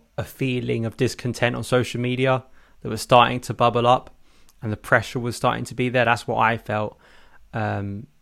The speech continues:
and we're only a couple of games into the season. We beat Palace four nil before the first international break of the season, which was a really good result. I think that's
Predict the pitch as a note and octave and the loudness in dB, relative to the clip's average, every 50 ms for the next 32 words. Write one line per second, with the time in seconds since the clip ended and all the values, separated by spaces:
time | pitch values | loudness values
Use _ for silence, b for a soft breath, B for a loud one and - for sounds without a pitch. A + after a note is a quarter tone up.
0 | _ _ - B2+ A2 G#2+ A2+ A2+ A2+ A2 G#2+ G2+ - A2+ G#2 - A2 G2+ - A2 | _ _ -4 -2 0 2 2 2 2 2 0 0 -2 -4 -4 -4 -4 -4 -4 -4
1 | G#2 G2+ G#2 G2+ - A2 G2+ - - A2+ G#2+ G2+ G2 F#2+ F#2+ b b b b b | -4 -4 -6 -6 -6 -8 -6 -4 -2 -2 -2 -2 -4 -6 -6 b b b b b
2 | b b b b b - B2 A#2+ D#3 D#3+ - C3+ D#3 D3 C3 C#3 - - - D3+ | b b b b b -2 4 4 4 4 8 6 6 6 6 2 0 0 2 2
3 | C#3+ C#3 C3+ C3+ C3+ C#3 C3+ B2 - - B2 A2+ A2 - B2+ B2 A2+ - - B2+ | 4 4 4 2 0 0 -2 -6 -4 -2 -2 -2 0 0 2 2 2 0 -2 -4
4 | A2+ - - A#2 A2 - - G#2+ - A#2+ A#2+ A#2 A2+ A2 G#2+ G#2+ - - B2 A#2+ | -4 0 -2 -2 -2 -2 -6 -2 0 2 2 2 0 -4 -8 -6 -4 -2 -2 -2
5 | G#2+ A#2 B2 A2+ - - G#2 G#2 G#2+ G2+ A2 A2+ A2 A2 G#2+ F#2 A2+ A2 G#2+ G2 | 0 -2 -4 -4 -6 -6 -6 -6 -4 -2 -2 -2 -2 -2 -2 -2 -2 -2 -2 -2
6 | - - - _ _ _ - A#2+ G#2+ G2 A2+ G#2+ A#2 C#3 C#3 - - A2 A2+ - | -6 -16 -20 _ _ _ -2 -2 0 4 6 6 6 6 4 2 0 -2 0 0
7 | A#2+ A2+ - A#2+ A2+ - | -2 2 2 0 0 0